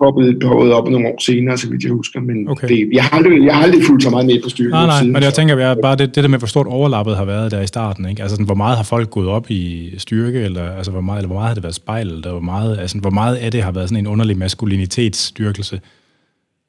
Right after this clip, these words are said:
Speaker 1: Ja, men det, det var meget spejlet de første år, ikke? Det handlede meget om at se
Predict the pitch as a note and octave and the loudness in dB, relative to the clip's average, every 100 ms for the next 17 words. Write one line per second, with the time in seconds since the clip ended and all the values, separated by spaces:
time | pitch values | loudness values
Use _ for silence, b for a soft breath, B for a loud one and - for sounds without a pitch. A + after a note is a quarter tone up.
0 | _ _ - C3 C3 C3 C3+ B2 A#2+ A2 | _ _ -8 0 2 4 4 2 2 0
1 | G2+ F#2 E2 - C#2+ C#2+ _ - - C#2+ | 0 -4 -6 -4 -6 -6 _ -16 -10 -10
2 | - - - - - - E2 F#2 F2 D#2+ | -12 -18 -18 -20 -12 -8 -4 -4 -4 -6
3 | D#2+ D#2+ | -8 -8